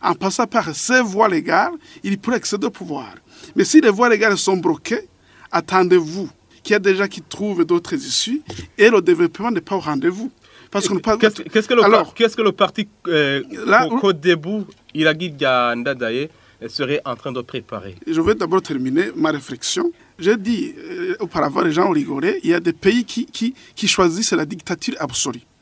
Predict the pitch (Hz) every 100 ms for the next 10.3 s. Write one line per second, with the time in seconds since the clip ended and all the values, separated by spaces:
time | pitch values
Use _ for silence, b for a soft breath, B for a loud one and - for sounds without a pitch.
0 | b b 170 175 165 175 170 160 156 175
1 | 240 214 202 185 151 208 220 - 170 170
2 | 165 - 160 156 190 233 - B B B
3 | 196 175 190 180 175 196 220 185 196 185
4 | 156 143 - 180 165 143 - 165 - B
5 | B B - - 160 147 160 156 135 131
6 | - 196 143 156 170 113 _ _ _ -
7 | 185 185 226 196 160 170 175 160 156 156
8 | 135 160 - 175 160 165 151 165 269 294
9 | - 135 B B B 156 151 165 262 220
10 | 214 185